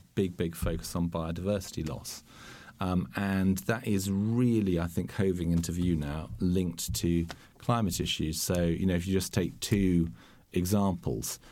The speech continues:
um, the climate resilience of crops over the next period will be absolutely fascinating. And Kew is very focused on the wild relatives of,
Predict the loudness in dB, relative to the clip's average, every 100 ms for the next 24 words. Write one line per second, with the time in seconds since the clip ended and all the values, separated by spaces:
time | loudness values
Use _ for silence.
0 | -16 -4 2 4 4 4 0 -2 0 2
1 | 2 2 4 4 4 2 0 -4 -2 -2
2 | -2 -4 -4 0 0 -2 -4 -4 -2 0
3 | 0 0 -2 -4 -6 -6 -6 -6 -4 0
4 | 0 0 0 0 -2 -8 -10 -2 -2 0
5 | -2 -2 -2 0 0 0 0 2 2 0
6 | 0 2 0 0 0 0 -2 -4 -2 0
7 | 0 0 -6 -20 -20 -4 0 2 4 2
8 | 2 0 2 2 2 0 -2 -4 -4 -6
9 | -6 -2 -2 -2 -6